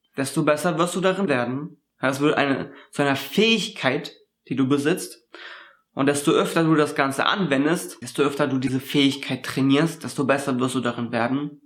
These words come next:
Und dann wird es kein Problem mehr für dich darstellen, in einem <laughs> leeren Raum zu sitzen, alleine vor einer Kamera hineinsprechend und sich denken, „What the fuck mache ich hier eigentlich?“ Ja, dieses Gefühl wird mit der Zeit verschwinden.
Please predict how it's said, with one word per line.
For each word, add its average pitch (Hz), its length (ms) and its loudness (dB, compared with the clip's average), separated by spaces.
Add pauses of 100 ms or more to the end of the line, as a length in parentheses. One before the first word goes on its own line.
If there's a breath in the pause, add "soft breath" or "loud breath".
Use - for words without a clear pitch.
Und 143 80 0
dann 151 100 2
wird 165 100 2
es - 140 -10
kein 180 280 0
Problem 170 380 0
mehr 165 120 2
für 160 140 -6
dich 135 180 -4
darstellen, 143 840 0 (340 loud breath)
in 110 100 -8
einem 127 180 2
<laughs> 123 100 -2
leeren 165 320 4
Raum 185 320 0
zu 180 100 -2
sitzen, 165 640 0 (260 loud breath)
alleine 147 600 0
vor 151 340 2
einer 151 220 2
Kamera 135 800 -2
hineinsprechend 135 1120 0 (460 soft breath)
und 143 160 2
sich 143 180 -4
denken, 135 600 0
„What 170 260 0
the 156 80 2
fuck - 320 -4
mache 165 240 0
ich 127 60 -6
hier 135 160 0
eigentlich?“ - 520 -10
Ja, 139 140 0
dieses 156 320 0
Gefühl 147 380 0
wird 127 100 -2
mit 123 140 0
der 123 100 0
Zeit 123 220 -2
verschwinden. - 360 -4